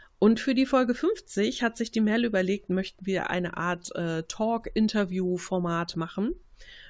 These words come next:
und möchten dafür, dass ihr uns Fragen schickt. Was wolltet ihr schon immer mal von uns wissen, über uns wissen, von uns erklärt haben?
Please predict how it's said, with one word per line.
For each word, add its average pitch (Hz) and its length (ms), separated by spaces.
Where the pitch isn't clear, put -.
und - 180
möchten 262 380
dafür, 220 360
dass 190 320
ihr 247 400
uns 208 440
Fragen 170 540
schickt. - 500
Was - 460
wolltet 202 540
ihr 196 180
schon 175 420
immer 269 320
mal 185 460
von 220 360
uns 180 320
wissen, 254 460
über 220 340
uns 226 280
wissen, 233 420
von 220 400
uns 226 320
erklärt 180 600
haben? 208 480